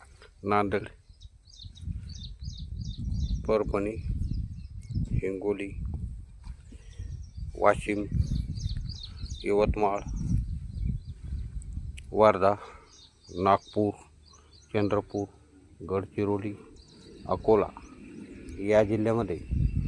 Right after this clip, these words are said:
मध्यम ते जोरदार पावसाची शक्यता राहील. तसेच छत्रपती संभाजीनगर, जालना,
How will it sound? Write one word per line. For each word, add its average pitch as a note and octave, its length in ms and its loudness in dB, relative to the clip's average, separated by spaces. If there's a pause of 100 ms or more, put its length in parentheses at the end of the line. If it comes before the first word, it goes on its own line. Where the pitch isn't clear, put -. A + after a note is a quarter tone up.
(580)
मध्यम G2+ 480 2
ते G#2+ 160 4
जोरदार G#2 440 8
पावसाची G2+ 520 4
शक्यता F#2 520 2
राहील. A#2 300 2 (1400)
तसेच G#2 260 6 (1000)
छत्रपती - 540 2
संभाजीनगर, G2+ 720 4 (1040)
जालना, G2+ 560 6